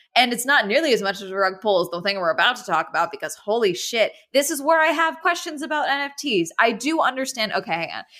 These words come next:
That's mainly the gist with the X, yeah, X T coin. I keep wanting to say different things. C X coin,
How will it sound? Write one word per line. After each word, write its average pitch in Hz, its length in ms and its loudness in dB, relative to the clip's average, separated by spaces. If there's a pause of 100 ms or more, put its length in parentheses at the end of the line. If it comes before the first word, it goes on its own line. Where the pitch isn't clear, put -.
(120)
That's 311 200 2
mainly 269 240 0
the 202 120 0
gist 180 340 0
with 190 120 -6
the 180 300 0
X, 185 160 2 (100)
yeah, 180 180 -6
X - 200 -12
T 185 120 -10
coin. 175 280 -8
I 208 60 -6
keep 330 180 -8
wanting 403 180 -10
to 269 80 -14
say 196 260 -8
different 175 320 -14
things. 165 200 -18 (220)
C 311 240 -2
X - 240 0
coin, 139 320 -8